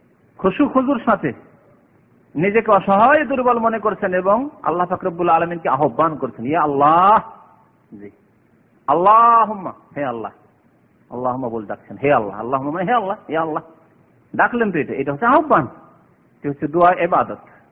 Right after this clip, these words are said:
কোনো কিছু আল্লাহর কাছে চাইলেন না, বলছেন, "আল্লাহুম্মা, হে আল্লাহ, ইয়াকা না'বুদু, আল্লাহুম্মা, হে আল্লাহ, ইয়াকা না'বুদু, একমাত্র তোমার ইবাদত বন্দেগী করি।"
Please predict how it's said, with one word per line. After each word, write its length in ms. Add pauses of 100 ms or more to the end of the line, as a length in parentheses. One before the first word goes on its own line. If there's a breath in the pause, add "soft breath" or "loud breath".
(160)
কোনো 180
কিছু 220
আল্লাহর 220
কাছে 180
চাইলেন 380
না, 120
বলছেন, 280
"আল্লাহুম্মা, 920 (1000)
হে 80
আল্লাহ, 360 (1400)
ইয়াকা 460
না'বুদু, 540 (1040)
আল্লাহুম্মা, 520
হে 180
আল্লাহ, 260
ইয়াকা 460
না'বুদু, 360
একমাত্র 500
তোমার 280
ইবাদত 300
বন্দেগী 320
করি।" 220